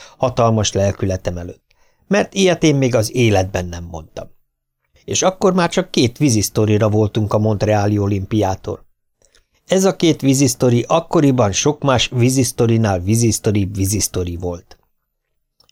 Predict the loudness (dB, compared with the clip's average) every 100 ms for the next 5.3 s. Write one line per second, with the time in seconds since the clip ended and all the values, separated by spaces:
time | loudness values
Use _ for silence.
0 | -2 2 2 2 2 2 2 0 0 -2
1 | -2 -2 -2 0 -2 0 0 0 0 0
2 | 0 -2 -4 -20 _ -2 -2 0 -2 -2
3 | 0 -2 0 -2 0 0 2 0 0 0
4 | 0 -4 -2 -2 -2 -4 -6 -8 -8 -12
5 | -12 -16 _